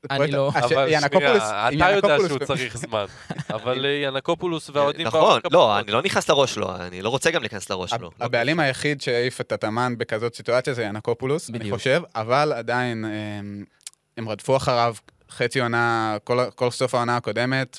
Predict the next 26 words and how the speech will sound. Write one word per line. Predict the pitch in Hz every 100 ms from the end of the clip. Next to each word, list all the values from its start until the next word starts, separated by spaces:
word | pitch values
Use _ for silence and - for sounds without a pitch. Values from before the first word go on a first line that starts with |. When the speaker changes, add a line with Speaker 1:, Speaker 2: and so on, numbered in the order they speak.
| 110
Speaker 1:
והם | 104 101 101 98 101 104 101 104 101
מאוד | 98 - 120 123
אוהבים | 117 120
אותו, | 123 123
ואני | 117 110
חושב | 120 127
שזה | 147 139 135
לא | 123 143 147
איזה | 143 127
משהו | 123 123
שילך | - 117 110 - _ _ _ _ _ - 117 120 117
ככה | 120 117
בחודשים | 113 110 113 123
הראשונים | 117 110 117 113
של | 113
העונה, | 107 110 156 180 147 104 -
ואני | 127 131
מאמין | 131 139 151
ש-, | - 127 120 117 80 -
מאמין | - 127 123 135
שזה | 139 117
לא | 113 120 113 110 - 156 -
Speaker 3:
אני | 113 147
אומר | 160
שאם | 147 147 147
הם | 147 131